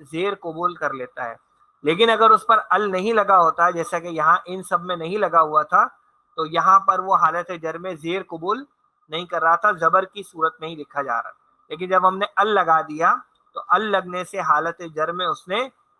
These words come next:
जेर कबूल कर ली। तो ये गैर मुनसरिफ इस्म, चाहे वो जमा का हो, चाहे वो वाहिद का हो, जब उस पर अल लग जाती है, तो फिर वो हालत जर में लेता है।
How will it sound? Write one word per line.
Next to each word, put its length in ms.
जेर 340
कबूल 460
कर 220
ली। 300
तो 80
ये 500
गैर 400
मुनसरिफ 420
इस्म, 320
चाहे 360
वो 140
जमा 320
का 140
हो, 160
चाहे 300
वो 140
वाहिद 320
का 140
हो, 380
जब 140
उस 220
पर 100
अल 240
लग 260
जाती 360
है, 160
तो 140
फिर 220
वो 280
हालत 400
जर 260
में 260
लेता 340
है। 220